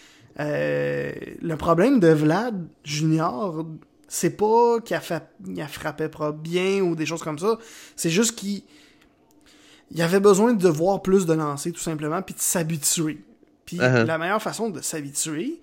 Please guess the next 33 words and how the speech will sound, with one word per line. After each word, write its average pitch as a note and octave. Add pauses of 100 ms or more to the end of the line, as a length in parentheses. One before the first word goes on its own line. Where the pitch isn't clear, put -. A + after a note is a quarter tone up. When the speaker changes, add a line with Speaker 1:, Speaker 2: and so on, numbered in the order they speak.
(180)
Speaker 1:
parce D#3
que F#3
tu F#3+
l'avais F#3
dit F3+
toi-même, F#3+
euh, D#3
en, C#3+
en D#3
citant, -
euh, D3 (320)
l'analyse E3
de E3+
R D3
D D3+
S, F3
Mark D#3+
Griffin, D#3+
c'est D#3+
que - (300)
t'as F3
juste G#3+
besoin F#3+
de F3
voir, D#3+ (840)
d'avoir F3+
des F#3+
séquences E3+
au E3+
bâton, D3+
d'avoir D#3+
des, E3 (380)
euh, C#3